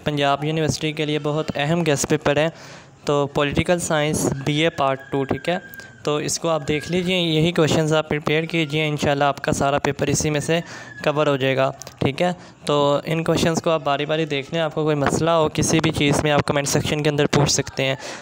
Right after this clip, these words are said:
तो political science के ये guest paper हैं, आपकी screen पर आप देख सकते हैं। Video को आप like ज़रूर कर दीजिएगा video अच्छी लगे तो, और इसको दोस्तों के साथ आगे share भी कीजिएगा,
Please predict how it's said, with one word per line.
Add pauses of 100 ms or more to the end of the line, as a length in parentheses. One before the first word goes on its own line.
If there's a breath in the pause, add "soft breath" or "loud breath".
(160 loud breath)
तो (280)
political
science
के
ये (180)
guest
paper
हैं, (320 loud breath)
आपकी
screen
पर
आप
देख
सकते
हैं। (320 loud breath)
Video
को (360)
आप
like
ज़रूर
कर
दीजिएगा
video
अच्छी
लगे
तो, (120)
और
इसको
दोस्तों
के
साथ
आगे
share
भी
कीजिएगा,